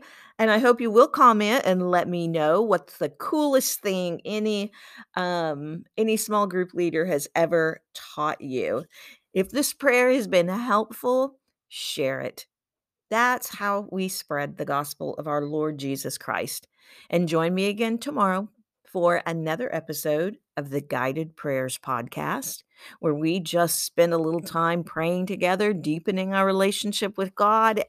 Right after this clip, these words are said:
and reminding ourselves of who we are in Christ. Tomorrow,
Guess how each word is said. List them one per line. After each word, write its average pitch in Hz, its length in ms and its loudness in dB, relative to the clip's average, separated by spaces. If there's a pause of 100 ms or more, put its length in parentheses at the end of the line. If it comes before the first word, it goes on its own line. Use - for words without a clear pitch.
and 202 640 0 (420)
reminding 185 640 4
ourselves 156 580 0
of 143 120 -4
who 185 540 -4
we 147 200 -4
are 143 380 -2 (100)
in 156 140 -8
Christ. - 600 -12 (380)
Tomorrow, 160 920 -2